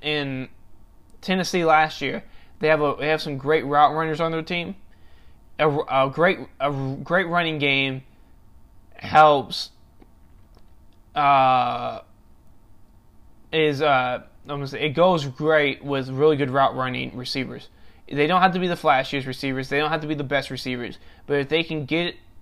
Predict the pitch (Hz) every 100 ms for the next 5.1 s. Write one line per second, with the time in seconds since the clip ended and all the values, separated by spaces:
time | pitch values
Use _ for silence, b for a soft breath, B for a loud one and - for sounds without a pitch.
0 | - - - 139 156 160 156 147 151 170
1 | 165 160 160 151 131 143 143 - 139 131
2 | 131 131 - 135 131 147 165 139 156 156
3 | 143 135 131 b b b b b b -
4 | _ - - 139 135 127 123 120 - -
5 | 95